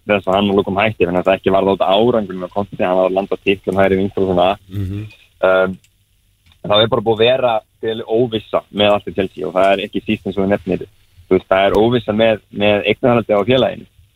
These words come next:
Speaker 2: Mhm.
Speaker 1: Þú veist, það, það veit í rauninni, það er alltaf, sko, margir orðrómar um það að, hérna,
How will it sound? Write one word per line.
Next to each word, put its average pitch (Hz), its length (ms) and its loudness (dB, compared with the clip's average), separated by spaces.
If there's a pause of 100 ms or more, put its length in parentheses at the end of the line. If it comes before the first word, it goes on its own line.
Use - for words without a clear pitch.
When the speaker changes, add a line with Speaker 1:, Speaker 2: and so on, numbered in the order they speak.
Speaker 2:
Mhm. 104 120 -8
Speaker 1:
Þú 104 140 -8
veist, 85 160 -10
það, 98 300 2
það 101 140 2
veit 107 200 2
í 104 80 2
rauninni, 101 220 2
það 98 180 4
er 101 100 -4 (520)
alltaf, 98 340 -4
sko, 101 280 0
margir 98 380 0
orðrómar 104 400 0
um 104 80 -6
það 110 320 2
að, 95 260 0
hérna, 95 360 -2